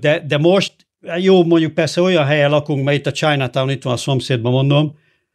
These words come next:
de hogy itt, itt, itt tényleg bubble tea, bubble tea által. Szóval ennyi, hogyha itt nincs hatvan bubble tea is, szerintem ötszáz méteres, ö, ö,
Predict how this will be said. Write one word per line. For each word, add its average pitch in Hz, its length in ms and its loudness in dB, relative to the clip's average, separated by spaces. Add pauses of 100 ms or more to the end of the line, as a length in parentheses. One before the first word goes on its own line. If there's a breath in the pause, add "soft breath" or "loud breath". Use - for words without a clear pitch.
(140)
de 151 120 -4
hogy 156 220 0
itt, 170 320 0
itt, 170 360 -4
itt 165 240 -6
tényleg 139 520 -2
bubble 135 340 0
tea, 135 160 -6
bubble 123 320 -2
tea 123 220 -4
által. 120 220 -4
Szóval 165 240 -4
ennyi, 170 220 2
hogyha 160 340 -4
itt 160 160 -4
nincs 190 260 0
hatvan 165 460 0
bubble 151 320 2
tea 165 180 -4
is, - 380 -6 (480)
szerintem 151 640 -2
ötszáz 160 420 0
méteres, 143 640 -2
ö, 160 60 -6
ö, 151 520 0